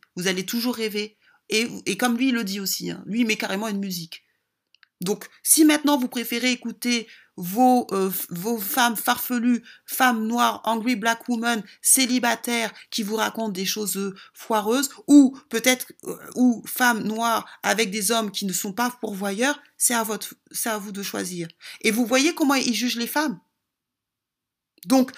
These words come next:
faites attention aussi quand vous prenez des coachings, euh, que vous voulez avoir un certain style de f-, de, d'homme, il, il, il, il, un certain style d'homme, regardez aussi la femme, comment elle se présente.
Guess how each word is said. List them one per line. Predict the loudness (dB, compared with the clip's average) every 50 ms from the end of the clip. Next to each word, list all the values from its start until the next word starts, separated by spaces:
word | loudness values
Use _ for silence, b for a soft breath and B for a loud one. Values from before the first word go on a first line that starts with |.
| B B
faites | -8 0 2 2 4 4
attention | 2 2 2 0 0 2 0 0
aussi | 2 0 0 -2
quand | -2 -2 -4
vous | -4 -4
prenez | -4 -4 -4 -4 -2
des | -4 -4 -4
coachings, | -6 -6 -2 -2 0 2 2 2 2 0 B B B B -4
euh, | -2 -2 -2
que | -4 -6
vous | -8 -6
voulez | -6 -4 -2 -2
avoir | -2 0 -2 -2 -4 -2
un | 0
certain | 0 0 0 -2 -6 -4
style | -4 -4 -4 -6 -6 -6 -6
de | -6 -6
f-, | -6 -8 -10 -10
de, | -6 -4 -4 -4
d'homme, | -2 0 2 2 2 2 0 B B B B B B
il, | -8 -8 -8 -6
il, | -8 -8 -6 -6 -4 -4 -4 -6 -8
il, | -10 -10 -10 -10 -10 -8 -10 -12 -14 -16
il, | -20 -20 _ _ _ _ -16 -16 -14 _ -6 -4
un | 2 2
certain | 4 2 2 0 -2 -2
style | -2 -2 -4 -2
d'homme, | 0 0 0 0 -2 B B B
regardez | 0 0 2 4 4 4 4 4 2
aussi | 6 8 10 10 10 8 4 0 B B B
la | 0 2 2 2
femme, | 4 2 2 2
comment | 0 0 2 2
elle | 2 2
se | 0 -2
présente. | -4 -4 -4 -4 -4 -4 -6 -10 -12 -14 -20